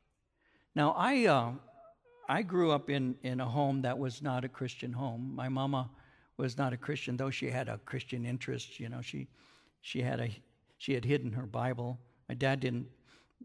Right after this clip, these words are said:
want the Bible in our house, so Mama, that's the only thing I know she did that really was in, in opposition to something he said. She had hid her Bible 'cause she wanted to read it. But my mom didn't understand it. Like many who have a Bible in the house, never read it, don't really understand it.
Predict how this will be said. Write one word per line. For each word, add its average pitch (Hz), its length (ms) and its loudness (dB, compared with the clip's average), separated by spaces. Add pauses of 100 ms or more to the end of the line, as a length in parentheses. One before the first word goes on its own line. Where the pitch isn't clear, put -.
want 131 200 -2
the 139 60 -4
Bible 123 380 0
in 123 80 -2
our 123 120 -2
house, 123 280 -2
so 139 100 -6
Mama, 127 320 0
that's 135 220 -2
the 156 80 -2
only 165 140 0
thing 156 200 -2
I 147 80 0
know 143 140 0
she - 180 -4
did 135 220 -2
that 127 180 -4
really 143 240 0
was 131 280 -4 (520)
in, 135 220 -2
in 120 320 -2
opposition 127 580 -2
to 117 80 -8
something 123 360 -6
he 120 120 -2
said. 117 300 -4
She 127 140 -4
had 123 140 -4
hid 123 160 0
her 120 140 -6
Bible 117 520 -8 (320)
'cause 143 140 -8
she - 100 -4
wanted 135 320 -2
to 135 80 -6
read 139 180 -2
it. - 120 -4
But 156 140 -4
my 156 120 2
mom 175 200 -2
didn't 143 200 0
understand 120 600 -4
it. - 180 -8 (600)
Like 139 240 2
many 151 220 2
who 120 160 0
have 123 180 0
a 120 60 -2
Bible 123 380 -2
in 120 80 -4
the 117 80 -4
house, 120 320 -4
never 127 220 -4
read 123 200 -2
it, 117 120 -4
don't 131 160 -6
really 120 240 -4
understand 120 540 -6
it. 120 120 -10